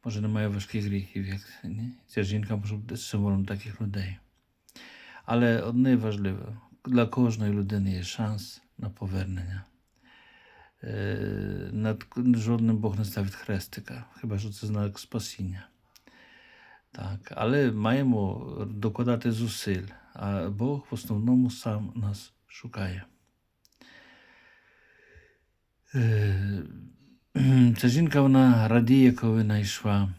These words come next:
м, цю, цю монетку. Е, вона щасл-, щас-, щаслива, не?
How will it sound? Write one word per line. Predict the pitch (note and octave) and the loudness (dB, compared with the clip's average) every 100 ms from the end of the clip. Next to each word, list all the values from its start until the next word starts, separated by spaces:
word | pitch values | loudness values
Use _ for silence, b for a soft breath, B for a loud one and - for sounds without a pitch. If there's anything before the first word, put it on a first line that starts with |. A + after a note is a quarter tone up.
| - A2 | -8 -4
м, | G2+ G2 G2 - E2 E2+ | -2 -2 -2 -6 -6 -8
цю, | - - G#2+ G2+ G2+ - b b b b b _ | -12 -10 -4 -4 -4 -8 b b b b b _
цю | - G#2+ | -8 -2
монетку. | G#2 G2+ F#2+ F#2 - - - G2 b b b _ _ _ _ _ B B B B B B B - | 2 2 2 -2 -12 -10 -10 -12 b b b _ _ _ _ _ B B B B B B B -10
Е, | - - - - - - - - | -8 -6 -6 -6 -6 -8 -10 -6
вона | A#2 G#2+ | -4 -4
щасл-, | - A#2 - - A#2 | -4 -6 -6 -6 -8
щас-, | - - G2 - | -6 -6 -6 -8
щаслива, | - - G#2+ - G#2 G2 G2+ F#2+ G#2+ - - | -10 -6 -6 -2 -2 0 -2 -10 -12 -16 -12
не? | A#2 A2+ | -10 -8